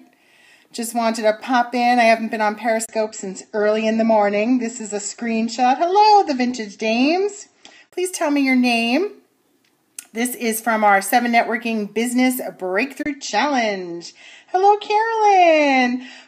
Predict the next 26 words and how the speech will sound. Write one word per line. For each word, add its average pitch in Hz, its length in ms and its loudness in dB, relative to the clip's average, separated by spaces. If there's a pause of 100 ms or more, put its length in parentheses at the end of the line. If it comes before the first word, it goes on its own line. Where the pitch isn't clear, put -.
Martha 427 460 2
Kiefer. 403 760 2
Hello, 370 480 4
hello 381 340 4
with 370 180 0
Juice 370 280 -2
Plus. 370 720 4
How 339 240 0
are 370 160 6
you 339 160 -2
guys? 214 540 4
All 262 80 4
right, 269 120 6
I'm 247 80 6
gonna 240 140 0 (100)
flip 302 220 -6
this 311 180 -2
around. 226 680 2 (1600)
Talk 247 320 0
about 220 380 4
a 226 200 0
very 247 320 0
important 226 520 -2
topic 233 440 0
right 208 240 2
now, 180 520 0